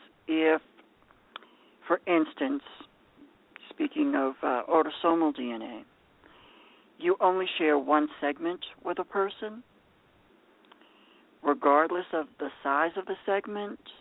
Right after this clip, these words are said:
you can never really be too clear about how closely or how distantly you are related. There's a reason why a lot of the companies say something along the lines of third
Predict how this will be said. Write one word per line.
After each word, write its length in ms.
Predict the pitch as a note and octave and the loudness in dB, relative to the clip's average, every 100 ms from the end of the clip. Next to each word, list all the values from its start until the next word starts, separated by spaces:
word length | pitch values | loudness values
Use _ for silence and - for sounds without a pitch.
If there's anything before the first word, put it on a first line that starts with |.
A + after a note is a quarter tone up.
| _ _ _ - - - - - _ _ _ | _ _ _ -20 -20 -20 -20 -20 _ _ _
you 280 | - E3 F#3+ | -10 -6 -6
can 300 | F#3+ F#3+ E3+ | -4 -2 0
never 320 | E3 D#3+ D#3+ | 2 4 4
really 580 | D3 B2+ C#3+ D3 C#3+ C3+ | 2 0 2 4 4 2
be 220 | C3 C#3 B2+ - | -2 -6 -8 -10
too 100 | D3 - - | -10 -10 -6
clear 420 | D3+ C3 B2 A2 | -2 0 -2 -4
about 640 | A#2 - - B2 A#2+ A#2 A2+ _ - - - - - - - _ _ _ | -10 -14 -4 -2 0 -2 -4 _ -16 -16 -20 -20 -20 -20 -20 _ _ _
how 220 | - D3+ | 0 0
closely 540 | - - C3+ B2+ - A2+ | 0 -6 -8 -8 -10 -8
or 80 | |
how 180 | A2+ A#2 | -8 -10
distantly 520 | A2+ B2+ - - - | -12 -16 -14 -14 -12
you 160 | G#2+ - | -14 -10
are 120 | - | -10
related. 420 | - - - - - | -8 -10 -10 -12 -8
There's 180 | C#3 | -6
a 60 | C#3 | -4
reason 500 | C#3 D3+ D#3 C#3 C3 | 2 2 2 0 0
why 500 | B2+ A#3 A3 A3 A2+ - - - - - - - | 0 0 0 -4 -8 -14 -20 -20 -20 -20 -4 0
a 60 | |
lot 280 | C#3+ C#3 C3 | 4 4 2
of 60 | C3 | -4
the 80 | - | -10
companies 580 | - C3 - B2 A2+ A#2+ - | -8 -10 -8 -10 -10 -12 -10
say 160 | B2+ - | -10 -6
something 340 | - C3+ C3+ C3 | -6 -6 -6 -6
along 280 | B2 A#2+ | -6 -8
the 60 | A#2 | -6
lines 260 | A#2+ A#2 B2 | -6 -6 -8
of 120 | B2 - - - - - - - | -14 -14 -20 -20 -20 -20 -20 2
third 340 | D#3 C#3+ C#3 | 4 4 2